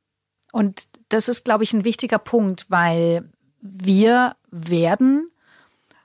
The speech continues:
wurden ja immer wahrgenommen als die super coolen Frauen am Mikro,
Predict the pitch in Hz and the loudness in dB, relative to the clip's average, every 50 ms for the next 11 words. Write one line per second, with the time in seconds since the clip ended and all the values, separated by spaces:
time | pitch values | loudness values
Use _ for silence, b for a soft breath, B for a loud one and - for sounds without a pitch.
0 | b _ _ _ 185 165 160 175 190 233 247 240 233 202 185 - - 208 220 214 | b _ _ _ -10 -8 -4 0 2 2 2 2 2 0 0 0 0 0 0 0
1 | 185 180 185 196 208 190 196 190 196 196 202 202 208 220 - 196 175 175 185 190 | 0 0 0 0 0 0 0 0 0 0 0 0 -2 -2 -4 -4 -2 -2 -2 -2
2 | - - - - 190 185 185 185 190 202 202 - _ _ _ _ _ _ _ _ | -2 -4 -4 -2 -2 0 0 2 0 0 -2 -4 _ _ _ _ _ _ _ _
3 | _ _ _ _ _ _ - - 170 - - 170 147 151 - 208 175 160 - - | _ _ _ _ _ _ -6 -4 -2 0 0 -2 -4 -4 -4 -4 -4 -4 -6 -6
4 | - 202 180 170 170 180 190 - - - - 170 170 165 165 170 190 196 190 180 | -2 -2 0 0 -2 -2 -4 -6 -6 -6 -4 -2 0 0 2 2 4 4 4 4
5 | 175 175 175 - 180 165 165 170 180 185 - - - - 180 170 170 170 165 165 | 2 2 0 -2 -4 -2 0 0 0 -2 -2 -6 -4 -2 0 0 2 2 2 2
6 | 170 | 0